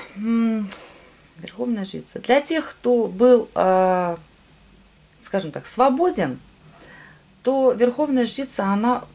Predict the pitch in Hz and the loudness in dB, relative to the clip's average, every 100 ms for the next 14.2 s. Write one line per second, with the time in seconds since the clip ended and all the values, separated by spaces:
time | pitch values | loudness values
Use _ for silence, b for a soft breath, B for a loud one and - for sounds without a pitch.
0 | - 196 196 247 247 208 190 226 233 214 | -6 -4 0 0 0 -2 0 0 0 -2
1 | 208 233 202 147 123 - - _ _ _ | -2 0 2 2 2 -4 -20 _ _ _
2 | _ 127 65 - - _ _ _ _ b | _ -16 -16 -18 -20 _ _ _ _ b
3 | b b b - 170 165 170 151 143 131 | b b b -10 -8 -6 -6 -6 -6 -8
4 | 143 131 127 127 B B B B B B | -8 -4 -2 -4 B B B B B B
5 | - 139 131 127 127 127 175 165 165 135 | -12 -8 -6 -8 -12 -6 -4 0 2 2
6 | 139 127 143 - 127 - - 165 131 123 | -2 -6 -8 -6 -6 -4 -2 0 0 -2
7 | 117 190 240 247 269 254 269 277 277 277 | -4 -2 0 0 -2 -4 -4 -4 -4 -4
8 | 262 - 151 160 160 - 165 160 165 208 | -6 -6 -4 -4 -6 -8 -6 -6 -4 -4
9 | 196 - 185 170 156 - _ _ _ _ | -2 -2 0 -2 -4 -14 _ _ _ _
10 | _ _ - 151 - - - - 160 277 | _ _ -4 -4 -4 -6 -8 -8 -4 -2
11 | 359 277 285 190 - 254 247 233 - 196 | 2 2 2 0 4 4 6 4 4 4
12 | 202 196 190 190 262 196 185 - - 262 | 4 2 -2 0 -2 -2 -4 -4 -2 0
13 | 269 214 170 190 180 185 170 127 - - | 2 0 0 0 2 2 0 -8 -12 -16
14 | - | -16